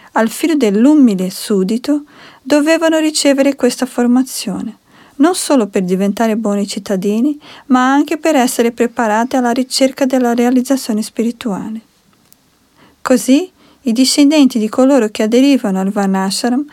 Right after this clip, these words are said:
non si trovavano esposti ai pericoli di una vita irresponsabile, fondata sul piacere dei sensi, sistema di vita che essi non conoscevano neppure.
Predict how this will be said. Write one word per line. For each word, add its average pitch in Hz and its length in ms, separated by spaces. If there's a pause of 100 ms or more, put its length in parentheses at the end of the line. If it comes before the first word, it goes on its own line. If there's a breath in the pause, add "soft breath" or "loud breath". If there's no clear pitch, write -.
(240 loud breath)
non 262 160
si 277 160
trovavano 302 560
esposti 269 560
ai 254 80
pericoli 254 500
di 247 120
una 240 180
vita 240 300
irresponsabile, 240 960 (440 loud breath)
fondata 254 600
sul 208 220
piacere 214 420
dei 190 160
sensi, 233 680 (300 loud breath)
sistema 277 500
di 254 140
vita 240 440
che 247 300
essi 262 340 (120)
non 240 160
conoscevano 269 640
neppure. 196 640